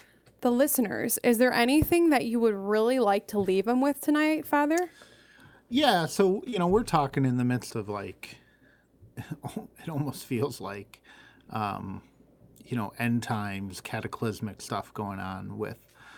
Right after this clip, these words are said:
Speaker 2: um,
Speaker 1: Right.
Speaker 2: we talked about George Floyd and all the, all the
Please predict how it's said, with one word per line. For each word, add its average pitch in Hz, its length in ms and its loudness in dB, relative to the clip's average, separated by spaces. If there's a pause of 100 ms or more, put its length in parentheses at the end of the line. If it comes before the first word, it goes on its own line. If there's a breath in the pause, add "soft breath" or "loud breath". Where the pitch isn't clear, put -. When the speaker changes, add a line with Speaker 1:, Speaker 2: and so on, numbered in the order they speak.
(240 loud breath)
Speaker 2:
um, 117 200 0
Speaker 1:
Right. 254 320 8
Speaker 2:
we - 60 -4
talked 117 320 -6
about 113 220 0
George 135 320 2
Floyd 139 640 4
and 104 640 -4 (440 loud breath)
all 120 200 2
the, 101 440 -2
all 113 180 -6
the 98 340 -6